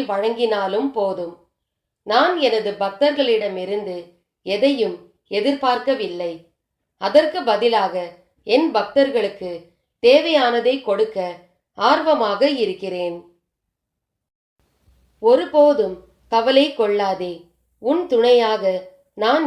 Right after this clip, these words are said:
இருக்கிறேன். துணிந்து முடிவெடு, துன்பம் வந்தால் நான் விரட்டுகிறேன். நீ விரும்பும் லட்சியத்தில் வெற்றி கிடைக்கும் வரை ஓயக்கூடாது என்ற உறுதி நெஞ்சில் நிலைத்திருக்க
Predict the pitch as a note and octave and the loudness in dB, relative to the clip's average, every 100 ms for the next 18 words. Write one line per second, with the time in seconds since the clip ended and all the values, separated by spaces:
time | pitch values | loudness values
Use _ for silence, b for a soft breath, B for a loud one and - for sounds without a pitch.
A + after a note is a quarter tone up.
0 | F#3+ G3+ G3+ G3 F3+ F3 E3 _ _ _ | -2 -6 -6 -8 -8 -10 -12 _ _ _
1 | _ - C#4+ D#4 D4 F4 A#3+ G#3+ G3+ F#3 | _ 0 2 2 0 2 0 0 -2 -4
2 | F3 E3+ - _ _ _ - C#4 D#4+ D#4 | -6 -8 -12 _ _ _ -2 0 2 2
3 | D#4+ A3 G3+ G#3+ G3 F#3 F3+ - _ _ | 0 0 -2 0 -2 -2 -6 -18 _ _
4 | - A3+ D#4 C#4+ G#3 G3+ G3+ F#3 F3+ F3 | -2 2 2 2 0 0 -2 -4 -4 -4
5 | E3+ E3+ _ _ _ _ _ _ _ _ | -6 -10 _ _ _ _ _ _ _ _
6 | _ _ _ _ _ _ _ _ _ _ | _ _ _ _ _ _ _ _ _ _
7 | _ _ _ _ A#3 E4 F#4 A#3+ A#3+ C4 | _ _ _ _ -2 0 0 0 -2 0
8 | C4+ C#4 A3 G3 - C4 A3+ G#3 F#3 F#3 | 0 2 -2 -6 -6 -2 -2 -2 -10 -12
9 | _ _ _ G#3 A3 A3 E4 - G#3+ G#3 | _ _ _ 0 0 0 -6 -2 -2 -2
10 | G#3+ A#3+ G#3 F#3 F3+ F3 _ _ _ - | -6 -6 -4 -4 -6 -10 _ _ _ -2
11 | A#3 C#4+ D#4+ D#4+ A#3 B3 A#3 A3+ C4 C4+ | 2 4 2 -4 -4 0 0 0 -4 -4
12 | G#3+ F#3+ F#3+ F3 G3+ B3 G3+ F#3+ E3+ _ | -6 -4 -6 -4 -2 -2 -4 -10 -12 _
13 | _ _ - G#3+ C4+ C#4 D4+ A3+ G3+ G#3+ | _ _ 0 0 2 -2 -4 -4 -2 -4
14 | G#3+ A3 A3 | -4 -4 -2